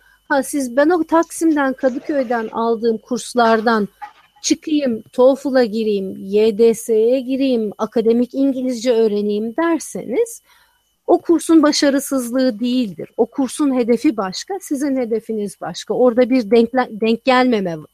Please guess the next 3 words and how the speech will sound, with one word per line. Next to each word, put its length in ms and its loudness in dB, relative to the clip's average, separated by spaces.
durumu 320 -6
var. 300 -12
Amaçlarınızla 1120 4